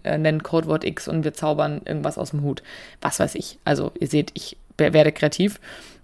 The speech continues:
Ähm, und dann gibt es auch noch tatsächlich sogenannte, ich nenne es jetzt einfach mal V-I-P-Programme. Ja, da, da geht's dann einfach um, um luxuriöse Dinge,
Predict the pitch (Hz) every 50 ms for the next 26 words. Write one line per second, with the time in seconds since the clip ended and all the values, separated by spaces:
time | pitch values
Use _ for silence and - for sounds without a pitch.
0 | - - 196 196 190 202 196 190 196 214 254 262 302 - 254 - - 196 202 214
1 | 202 - 196 - 196 208 190 208 202 185 - - 185 175 180 170 165 165 170 165
2 | 170 165 - - - - - - 156 156 156 156 - - 160 147 135 135 147 143
3 | 131 147 156 143 139 - - - 240 233 - - 175 - - 170 170 170 165 160
4 | 160 160 - - _ _ _ _ _ _ _ _ _ _ _ _ _ _ _ _
5 | _ _ - - - 156 - - 160 - - - 208 - - 160 170 160 - 175
6 | 160 - 160 151 - - - 165 160 170 - - 170 165 165 165 160 - - -
7 | 170 170 160 156 156 147 160 151 - 156 151 151 151 151 147 147